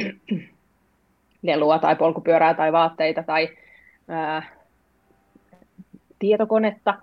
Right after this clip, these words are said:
niin sit hän voi kertoa, että hei, että se on aika kallis se tietokone, että,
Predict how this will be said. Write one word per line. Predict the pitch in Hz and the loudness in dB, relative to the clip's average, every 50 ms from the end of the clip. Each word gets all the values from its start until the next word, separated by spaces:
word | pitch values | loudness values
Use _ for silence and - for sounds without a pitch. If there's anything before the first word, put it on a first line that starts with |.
| _ _ _ _ _ _ _ _ | _ _ _ _ _ _ _ _
niin | - 196 | -10 -4
sit | 185 214 208 208 | -2 -2 -2 -2
hän | 185 180 | -2 -2
voi | 190 208 214 | 0 0 0
kertoa, | - 320 311 - 220 - 151 147 - - | 0 0 0 0 -2 -4 -6 -6 -6 -6
että | 165 185 196 | -6 -4 -4
hei, | 190 180 170 160 | -2 -2 0 -2
että | 151 151 - - | -4 -6 -10 -12
se | 160 - | -12 -10
on | 185 196 | -8 -8
aika | 202 202 233 226 | -6 -6 -4 -4
kallis | - 302 349 254 165 156 - - | 0 2 2 2 2 0 -2 -6
se | 156 | -6
tietokone, | - 156 147 143 147 139 147 143 143 135 139 | -4 -4 -2 -2 -4 -4 -6 -6 -6 -6 -8
että, | 143 - - 170 156 | -8 -6 -4 -4 -4